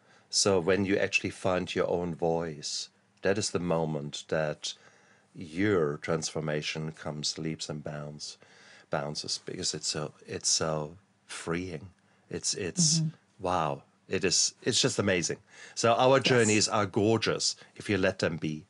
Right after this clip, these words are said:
Speaker 1: Um, and guys, it doesn't matter what the past brought to you.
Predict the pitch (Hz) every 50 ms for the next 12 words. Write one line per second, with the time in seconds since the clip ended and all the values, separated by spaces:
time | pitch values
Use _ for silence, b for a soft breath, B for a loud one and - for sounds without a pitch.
0 | B B B B B B B B 95 90 85 82 82 82 82 80 80 80 80 B
1 | B B B B B B B - - - 104 104 101 98 85 - - _ _ -
2 | - 117 110 110 107 101 - - _ _ _ _ _ - 110 113 107 - 110 101
3 | 101 92 95 85 87 87 - - - - 90 82 78 78 - - - _ - -
4 | _ _ _ _ _ _ _ - - 95 90 87 - - - 87 78 80 82 87
5 | 95